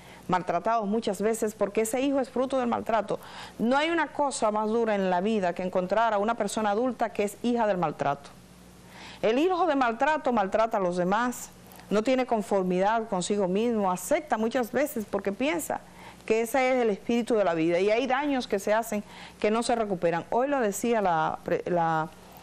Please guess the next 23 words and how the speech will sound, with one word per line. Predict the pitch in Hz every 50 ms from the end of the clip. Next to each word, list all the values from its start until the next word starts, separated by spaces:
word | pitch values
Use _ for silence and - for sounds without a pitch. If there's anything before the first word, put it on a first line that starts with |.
| - - - - -
la | - 185 196
representante | 208 190 202 190 185 - 196 190 185 - 233 262 277 262 - 202
de | 180 175
unicef | 165 170 170 - - 220 226 226
en | 208 180
República | 170 165 170 175 170 180 185 202 180
Dominicana. | 175 160 156 147 143 - - - - - - - - - - - - - - - - - - - - - - - - - - -
Para | 220 220 233
mí | 247 269 294 302
es | 302 285 277 262 269 -
muy | 233 233 233 240 240 226
como | - - 202 190 185 175 175 -
decepcionante | 196 196 214 220 - - 269 269 - - 269 226 208 202 214 233 226 202 - 170 -
que | - 175
los, | 170 170 165 160 160 - - - - 180 -
que | 185
nuestros | 180 175 175 175 - 180 175
legisladores, | 175 175 175 180 170 165 165 185 233 254 220 190 -
haya | 190 190 220 220
gente | 226 233 247 226 214
que | 202 190
esté | 180 - -
pensando, | - - 247 226 214 - 247 254 240 208 180 180